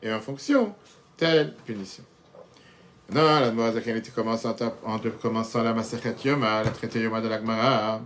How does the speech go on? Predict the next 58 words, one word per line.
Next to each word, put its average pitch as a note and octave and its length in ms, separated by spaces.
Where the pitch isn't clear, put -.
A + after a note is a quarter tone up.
puisque - 140
la G#2+ 100
traité A#2+ 340
Yoma, G#2+ 240
c'est A2+ 100
le A2+ 80
traité A2+ 260
qui A2 80
te A2 80
parle A2+ 200
de A2 60
Kippour. A2 680
Et F2+ 40
dans C#3 140
le B2 80
traité A2 300
Yoma, A2 240
il A2 60
vient A2 160
et G#2+ 60
te A2+ 100
dit, A2 340
dans G#2+ 140
les A2 100
lois A2 180
de C3 80
Kippour, A2+ 680
on A2+ 160
te A2+ 120
dit D3+ 180
qu'en A2+ 320
général, A2+ 380
bien G#2 120
sûr, C3+ 280
la, G#2 100
le, A2+ 220
le G2 140
pardon G#2 580
est A2+ 80
attaché C3 360
avec E3 180
les C#3 80
jours D#3 140
de D3 80
Kippour. C3+ 340
Et A2+ 100
la G#2 100
Torah, D3 380
elle A#3 60
te D#3 80
dit C#3+ 160
qu'il C#3 100
y C3+ 60
a C3 40
trois G3+ 260
types G3+ 300
de E3+ 100
pardon. C3+ 380